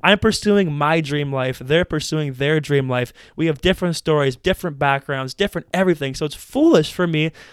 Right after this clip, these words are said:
to compare myself to anyone. And so all these initial things just helped just take the weight off the shoulders that, okay, cool, cool, all right, where do we go next? Well, the next question was, who do I want to be? And I had a guest, Anthony Trucks, who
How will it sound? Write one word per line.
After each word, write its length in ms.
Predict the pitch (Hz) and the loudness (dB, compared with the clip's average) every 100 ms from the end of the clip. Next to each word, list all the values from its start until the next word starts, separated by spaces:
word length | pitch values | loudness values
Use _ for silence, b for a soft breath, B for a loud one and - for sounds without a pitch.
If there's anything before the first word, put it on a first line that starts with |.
| B | B
to 100 | 175 | -6
compare 400 | 190 - 214 247 | -4 2 4 4
myself 500 | 196 156 - 139 147 | 4 0 -2 -4 -4
to 120 | - | -6
anyone. 500 | 214 262 170 - - - - _ - - _ - b b b b b b 180 | -4 -2 -2 -6 -14 -20 -20 _ -20 -20 _ -20 b b b b b b -6
And 100 | 190 | 0
so 140 | 185 | 0
all 340 | - 185 226 | 4 6 6
these 220 | 202 185 160 | 6 2 2
initial 360 | 165 165 147 | 0 0 -2
things 420 | 135 - 165 151 | -4 -4 -2 -2
just 200 | - 123 | -4 -6
helped 360 | - 160 156 - | -6 -6 -6 -6
just 220 | - 123 | -16 -14
take 260 | - 156 - | -12 -12 -10
the 80 | 120 | -10
weight 340 | 123 151 147 | -6 -6 -4
off 220 | 127 117 | -6 -8
the 80 | 127 | -12
shoulders 460 | - 147 160 135 120 | -4 0 2 0 -4
that, 100 | 127 | -6
okay, 280 | 147 135 - | -4 -6 -2
cool, 380 | 202 170 113 b b b | 2 2 0 b b b
cool, 280 | - 170 113 | 2 2 2
all 120 | 151 | 0
right, 180 | 135 - b b b b | 0 -2 b b b b
where 140 | 160 | 2
do 60 | 170 | 2
we 100 | 165 | 2
go 200 | 143 139 | 2 2
next? 300 | 131 107 - | 0 -4 -4
Well, 80 | 151 | -2
the 60 | |
next 200 | 170 175 | -2 -4
question 380 | - 170 170 147 | -2 -2 -2 -2
was, 160 | 127 - | -6 -6
who 300 | - 165 160 | -2 0 0
do 220 | 127 127 | -2 -4
I 80 | 120 | -4
want 300 | 113 113 - | -8 -12 -14
to 80 | - - | -18 -14
be? 320 | 120 113 - B B B B | -12 -12 -16 B B B B
And 100 | 139 | -4
I 40 | 143 | -2
had 80 | |
a 40 | 139 | -2
guest, 320 | 143 147 - 131 | 0 -2 -2 -4
Anthony 400 | 135 - 135 123 | -4 -4 -6 -8
Trucks, 440 | - 123 123 - | -4 -4 -4 -6
who 220 | 120 113 | -10 -10